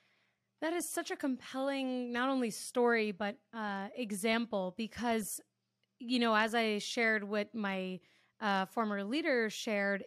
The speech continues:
it does challenge that notion that everyone contributes to the culture. Obviously, everyone does because we all contribute. But when we forget about contribution and we think about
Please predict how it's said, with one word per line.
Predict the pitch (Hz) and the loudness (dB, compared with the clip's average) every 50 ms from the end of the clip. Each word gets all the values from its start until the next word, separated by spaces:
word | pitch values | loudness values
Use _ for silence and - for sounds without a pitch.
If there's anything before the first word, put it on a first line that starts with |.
| 214 254 | -4 -4
it | 254 202 - | -6 -2 0
does | 247 254 302 330 - - | 0 2 2 0 -2 -6
challenge | - - - - 220 233 285 302 285 247 226 208 196 | -10 -10 -8 -2 0 2 2 2 2 2 0 0 0
that | 190 208 190 196 208 | 0 0 0 2 0
notion | 202 208 233 285 330 311 - - 240 220 208 208 202 | 0 0 2 2 2 0 0 0 0 2 2 2 2
that | 196 196 196 - - | 0 0 0 -2 -6
everyone | 220 196 208 220 214 208 202 | -6 -2 0 0 0 0 -4
contributes | - - 220 196 - 214 196 196 180 - | -4 -4 -6 -4 -4 -4 -4 -4 -6 -8
to | - - | -16 -16
the | - - | -16 -4
culture. | - 277 277 262 - 240 214 208 - _ _ _ - _ - | 0 0 0 2 2 2 2 2 0 _ _ _ -20 _ 2
Obviously, | 285 294 262 320 302 302 - 302 247 | 2 4 4 4 0 0 -2 -4 -4
everyone | 262 247 262 240 226 208 190 180 - | -2 -2 0 0 0 -2 -4 -6 -4
does | - 247 285 285 220 185 185 190 226 269 262 - | -2 0 2 2 2 2 2 0 0 -2 -4 -8
because | _ - 220 196 - - 214 202 196 196 185 180 | _ -4 -4 -4 0 0 2 2 2 2 0 -2
we | 170 196 196 202 - - | -4 -4 -4 -4 -4 -2
all | 208 202 190 185 185 185 185 185 _ _ _ _ _ _ - | 0 2 4 4 4 2 0 -2 _ _ _ _ _ _ -8
contribute. | - 208 190 - - 311 330 254 220 180 175 - _ _ _ _ _ _ _ - | -6 -4 -4 -2 0 0 0 0 0 -2 -4 -6 _ _ _ _ _ _ _ -4
But | 254 247 | -2 0
when | 254 254 254 | 2 2 2
we | 247 247 240 233 196 - _ 247 _ _ _ _ - | 2 2 0 -2 -4 -8 _ -20 _ _ _ _ 0
forget | - 262 233 269 311 359 | 2 2 4 6 6 6
about | 359 339 302 269 269 - | 8 8 8 6 6 4
contribution | - 262 254 247 - 196 165 - 269 359 403 392 - 226 202 190 190 | 0 0 0 0 -2 -6 -4 -2 0 0 0 2 2 2 2 2 2
and | 196 196 | 0 -2
we | 202 | -4
think | 196 - 262 247 226 | -2 -2 -4 -2 -2
about | 233 196 175 - - | 0 -2 -2 -2 -2